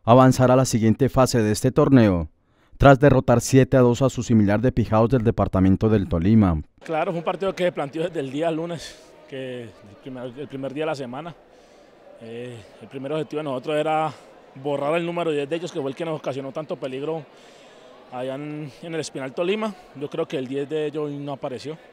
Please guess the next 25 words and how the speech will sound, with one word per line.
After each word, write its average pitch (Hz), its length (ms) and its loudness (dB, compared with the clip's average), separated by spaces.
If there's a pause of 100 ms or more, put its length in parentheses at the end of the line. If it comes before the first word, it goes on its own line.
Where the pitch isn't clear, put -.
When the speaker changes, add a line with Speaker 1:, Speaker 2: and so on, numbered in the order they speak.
(680)
Speaker 2:
Un 127 100 -16
equipo, 139 300 -14
un 135 100 -12
jugador 143 300 -4
que 165 80 -8
lo 139 80 -6
sacamos 139 240 -12
del 151 100 -8
partido. 180 480 -6 (680)
Eh, 147 560 -6
sabíamos 147 320 -4
lo 196 80 -2
que 160 140 -8
iban 165 160 -6
a 185 60 -2
proponer 151 440 -6
ya 208 140 -2
y 226 80 4
eso 190 220 -2
fue 214 100 -2
lo 208 80 -4
que 208 140 -8
se 160 120 -6
hizo 156 220 -8
hoy. 233 160 -8